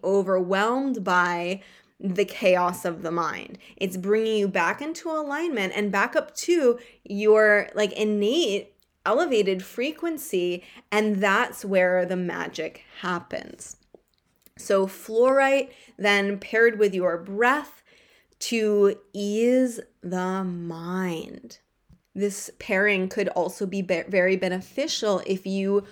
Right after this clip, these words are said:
were consciously working to reprogram your subconscious, old beliefs, ways of doing, ways of thinking, ways of being that you were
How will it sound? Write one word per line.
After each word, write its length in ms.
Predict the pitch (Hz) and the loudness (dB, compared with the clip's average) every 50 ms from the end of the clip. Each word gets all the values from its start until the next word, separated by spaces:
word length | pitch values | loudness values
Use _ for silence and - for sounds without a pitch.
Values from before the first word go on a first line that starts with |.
| - - - - | -20 -20 -12 -4
were 480 | 190 196 220 254 311 320 269 220 208 | 2 4 6 6 6 4 4 4 2
consciously 1000 | 202 - - - 202 202 214 262 262 - - 302 285 - - - 208 196 185 185 | 0 -4 -6 0 0 0 0 0 -4 -6 -6 -6 -8 -8 -6 -2 0 2 2 2
working 800 | 185 185 175 190 190 214 254 269 - - 294 262 220 196 190 185 - - - - | 2 2 0 0 0 0 -2 -2 -4 -6 -4 -2 -2 -2 -2 -4 -6 -12 -18 -16
to 460 | - - 214 196 190 190 190 185 185 | -10 -6 -4 0 0 2 2 2 0
reprogram 1300 | 180 180 180 180 180 185 185 - - - 202 196 226 269 262 262 214 185 175 175 175 175 185 214 262 262 - - _ _ _ _ _ _ _ _ _ _ _ _ - | 0 -2 -4 -2 -2 -4 -4 -6 -6 -2 0 0 0 0 0 0 -2 0 0 -2 -2 -2 -4 -4 -6 -8 -12 -20 _ _ _ _ _ _ _ _ _ _ _ _ -12
your 420 | 185 190 190 185 180 170 170 180 | -6 0 2 2 4 4 2 0
subconscious, 1080 | 196 196 - - 196 202 202 - - 269 302 466 440 - - - - 185 - - - - _ _ _ _ _ _ _ _ _ _ - | -2 -2 -2 0 0 0 -2 -4 -6 -4 -4 -4 -6 -8 -10 -10 -10 -12 -14 -14 -16 -16 _ _ _ _ _ _ _ _ _ _ -4
old 340 | - 190 196 196 208 208 196 | 0 2 4 4 4 4 4
beliefs, 800 | 202 220 214 208 202 214 269 302 208 - - - - - - - - - _ _ _ _ _ _ _ _ _ _ _ _ - - _ - | 2 2 2 2 0 -2 -2 -2 -2 -4 -6 -10 -10 -10 -10 -12 -14 -20 _ _ _ _ _ _ _ _ _ _ _ _ -20 -20 _ -10
ways 640 | - 190 185 196 185 190 196 208 202 220 214 196 | -6 -2 0 2 4 4 6 6 4 4 2 -2
of 500 | 196 - - 196 196 196 196 190 185 185 | -4 0 2 4 6 6 4 4 2 -2
doing, 580 | 170 175 196 214 247 269 269 247 208 185 175 170 | -2 -2 -2 0 0 2 2 2 2 0 -2 -2
ways 320 | 180 180 185 190 196 196 | -2 0 0 0 0 2
of 300 | 208 208 208 202 202 196 - | 2 2 0 0 -4 -10 -14
thinking, 880 | - - - 233 233 254 277 262 269 254 220 190 185 180 180 175 175 175 | -12 -6 -4 -2 -2 -2 -2 -4 -4 -2 -2 -2 -2 -4 -4 -4 -4 -2
ways 300 | 185 185 185 196 196 196 | 0 0 0 0 0 0
of 280 | 226 220 214 202 190 | -2 -2 -2 -4 -6
being 460 | 180 202 202 220 247 254 226 185 180 185 | -6 -6 -4 -2 -2 -2 0 0 0 -2
that 140 | 185 - | -2 -2
you 180 | - 185 190 185 | -4 -4 -2 0
were 360 | 185 190 190 190 190 190 190 | 2 2 2 2 2 0 -4